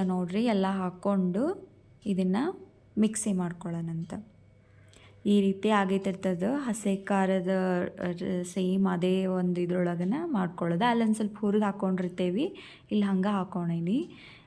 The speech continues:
ಇದು ನೆನೆದ ಮೇಲೆ ನೆಕ್ಸ್ಟ್ ಡೇ ಹಿಂಗಾಗಿರ್ತೈತೆ ನೋಡ್ರಿ. ಇದು ಅಷ್ಟು ಗಟ್ಟಿ ಇದ್ದಿದ್ದು ಒಂದು ಸ್ವಲ್ಪ ನೆನೆದು ಈ, ಈ ಥರ ಮೆತ್ತಗಾಗಿರ್ತೈತೆ ನೋಡ್ರಿ ಇದು. ಅದಕ್ಕೆ ಸ್ವಲ್ಪ ಗಟ್ಟಿನ ನಾದ್ಕೋಬೇಕು, ಇಲ್ಲಾಂದ್ರೆ ಅದು ಮಾಡ್ಕೊಳಕ್ಕೆ ಹದ ಮಿಸ್ ಆಕತಿ.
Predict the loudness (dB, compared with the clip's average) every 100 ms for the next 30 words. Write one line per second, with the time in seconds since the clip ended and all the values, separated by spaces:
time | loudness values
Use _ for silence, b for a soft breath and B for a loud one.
0 | B 0 4 6 6 6 6 6 4 4
1 | 4 4 4 2 0 -6 -2 -2 2 4
2 | 4 2 0 -2 -2 -2 -4 -2 -4 -4
3 | -8 -12 B B B 0 0 0 4 4
4 | 4 0 2 2 2 4 2 2 0 0
5 | 2 4 4 4 4 2 2 0 0 -4
6 | -10 -10 0 2 2 0 0 2 0 2
7 | 2 0 -2 -2 0 2 0 -2 -4 -2
8 | -4 -2 -4 -4 -4 -6 B B 0 0
9 | -2 -4 -4 0 0 2 2 4 2 -2
10 | -4 -4 -2 -2 0 2 2 2 2 2
11 | 2 2 2 0 0 -2 -2 -4 -2 -2
12 | -4 -2 0 0 -2 -6 -6 -10 -8 -10